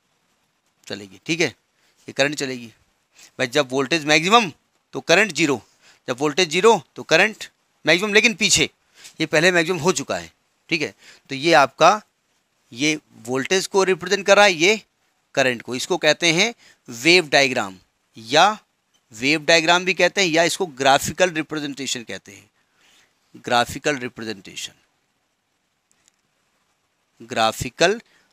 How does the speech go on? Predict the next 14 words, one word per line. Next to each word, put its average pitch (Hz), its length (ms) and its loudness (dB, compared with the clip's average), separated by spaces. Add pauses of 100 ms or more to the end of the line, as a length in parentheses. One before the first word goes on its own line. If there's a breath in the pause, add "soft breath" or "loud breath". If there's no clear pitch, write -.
रिप्रेजेंटेशन, 110 800 -6 (120)
ठीक 156 160 -4
है। 156 120 -10 (180)
<clears throat> 170 240 -6 (680)
ये 123 80 -6
आपका 120 280 -8
हो 107 100 -10
गया। 107 200 -16 (840)
अच्छा, 180 140 2
फेजर 180 420 4
डायग्राम 196 380 4
में 208 140 0
आप 185 160 4
ऐसे 190 320 0